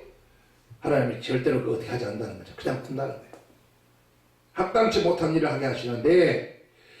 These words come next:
곧 불의, 추악, 탐욕, 악에 가득하여. 여러분, 예수 안 믿는 사람 얘기 아닙니다. 바로 주여, 주여 하는 사람 얘기입니다. 지금 예수 믿는 사람들, 즉 하나님을, 아버지를 부르는 사람들 사기꾼이 얼마나 많아요?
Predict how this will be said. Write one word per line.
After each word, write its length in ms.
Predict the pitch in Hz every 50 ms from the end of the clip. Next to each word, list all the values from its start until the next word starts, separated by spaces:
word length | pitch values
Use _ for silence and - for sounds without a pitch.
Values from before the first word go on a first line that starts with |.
| - - - - - - - - - - - -
곧 500 | 214 214 208 208 208 - - - - -
불의, 580 | - - 196 214 226 208 160 - - - - -
추악, 540 | - - - 233 226 - - - - -
탐욕, 520 | - - 226 226 226 214 175 - - - - -
악에 220 | 175 196 190 160
가득하여. 480 | 160 - 156 - - - - 127 117 113 - - - - - _ _ 156
여러분, 280 | 151 165 165 131 - - - - - - - - - -
예수 320 | 147 180 196 190 - 190
안 160 | 175 165 170 175
믿는 160 | 185 190 185
사람 260 | 185 185 180 185 185
얘기 160 | 185 180 190
아닙니다. 500 | 175 170 180 185 202 208 240 - - - - - - _ _ _ _ _ _ _ _ _ _ _
바로 400 | - - - 196 156 - - - - - - -
주여, 340 | - - - 220 214 202 208
주여 140 | 202 214
하는 100 | 185 185 190
사람 180 | 196 190 170
얘기입니다. 400 | 160 165 175 180 156 131 - - - - - _ _ _ _ _ _ _ _ _ _ _ _ _ _ _ - - - - _ -
지금 580 | - - 220 220 220 220 214 202 190 185 175 180
예수 340 | 214 220 214 220 220 214 190
믿는 140 | 196 196 190
사람들, 800 | - 208 196 185 180 - 185 185 180 170 - 185 - - - -
즉 180 | - 196 - -
하나님을, 400 | 185 202 196 196 190 190 175 -
아버지를 280 | - 175 190 208 - -
부르는 140 | 190 190 -
사람들 260 | 190 185 185 190 175
사기꾼이 440 | - - 190 202 208 - 240 220 214
얼마나 340 | 196 196 208 226 220 214 202
많아요? 320 | 202 202 196 190 190 190